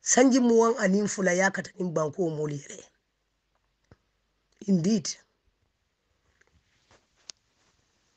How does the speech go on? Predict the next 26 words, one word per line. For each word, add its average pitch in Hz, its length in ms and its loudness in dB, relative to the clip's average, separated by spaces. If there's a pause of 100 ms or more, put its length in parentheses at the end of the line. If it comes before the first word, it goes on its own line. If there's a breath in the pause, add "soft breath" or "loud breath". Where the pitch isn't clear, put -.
(540)
Bari 185 180 2
i 214 40 2
manta 233 260 2
janfa 220 400 2
de, 196 80 -4
i 196 140 -4
ye 226 160 2 (140)
faŋo 247 280 -4
le 202 100 0
janfa. 165 360 -8 (180)
I - 120 -20
maŋ 339 180 -2
moo 320 220 2
kiliŋ 381 260 2
janfa, 262 280 4
i 214 100 2
ye 226 60 4
nin 220 140 0
numiŋ 190 240 0
bee 160 120 -2
bayi. - 240 -14 (1400)
Yandi 233 240 6
i - 20 4
maŋ 254 180 4
musolu 208 360 2
janfa. 160 320 -6